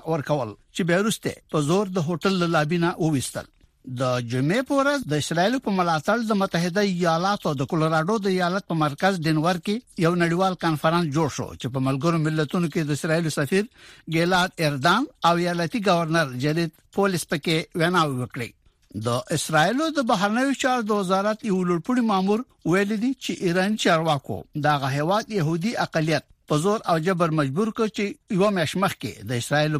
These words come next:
په خلاف لاریون وکړي. د یوکران جمهور رئیس اولودومایر زیلنسکي د اسوسییټډ پریس خبري اژانس سره د یوې ځانګړې مرکې په ترڅ کې خبرداري ورکړې ممکن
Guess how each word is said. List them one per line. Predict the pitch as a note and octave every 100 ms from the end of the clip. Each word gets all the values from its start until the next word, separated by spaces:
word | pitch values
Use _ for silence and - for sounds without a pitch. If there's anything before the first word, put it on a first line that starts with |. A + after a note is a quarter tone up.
| C3+
په | C3
خلاف | C#3 E3 F#3 - -
لاریون | E3 E3+ G3+ E3+
وکړي. | C3 - B2+ - - A2+
د | D3
یوکران | E3 D3+ F#3+ G#3 C#4+ C#4+
جمهور | C#4+ G#3 C4+
رئیس | C4 -
اولودومایر | G#3+ G3+ F3+ F#3 G3 A#3+ A#3+
زیلنسکي | F#3 F3+ E3+ - - A#3 - _ _ _ _ - C#3
د | - F3
اسوسییټډ | D#3+ B3 A3 G#3+ -
پریس | A3 A#3+ -
خبري | F#3 G3 G#3 F3+
اژانس | D3+ G#3+ G#3+ A3
سره | G#3+
د | F#3
یوې | E3 D3+
ځانګړې | D3+ D#3+ A#3 A#3+
مرکې | G3+ E3+ G#3 F3
په | F3
ترڅ | - F3 -
کې | A#2 - _ _ _ - _
خبرداري | C#3 C#3+ D3+ D3 E3 A#3+
ورکړې | A3 E3 G3+ G3+ F#3
ممکن | E3+ D3+ G#3